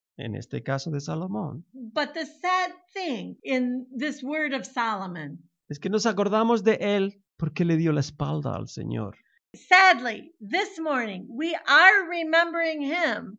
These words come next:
Speaker 1: Porque
Speaker 2: and talking about him because he turned his back on God.
Speaker 1: Pero los que temen a Jehová
Speaker 2: But those who fear the Lord,
Speaker 1: serán recordados,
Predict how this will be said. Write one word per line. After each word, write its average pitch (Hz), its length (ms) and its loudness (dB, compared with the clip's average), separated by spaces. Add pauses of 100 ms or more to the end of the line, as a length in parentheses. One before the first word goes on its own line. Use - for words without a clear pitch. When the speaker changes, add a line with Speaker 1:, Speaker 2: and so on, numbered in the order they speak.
(140)
Speaker 1:
Porque 185 280 -4
Speaker 2:
and 277 240 4
talking 381 500 2
about 254 320 2
him 311 220 -2
because 269 440 -2
he 349 220 -6
turned 277 340 -4
his 277 160 -6
back 226 320 2
on 254 200 -4
God. 247 480 2 (360)
Speaker 1:
Pero 214 300 6
los 220 220 6
que 180 140 2
temen 392 420 4
a 320 140 4
Jehová 139 720 -2 (200)
Speaker 2:
But 302 200 4
those 349 320 4
who 233 200 -8
fear 339 580 0
the 226 140 0
Lord, 175 440 -4 (160)
Speaker 1:
serán 220 500 6
recordados, 190 1200 6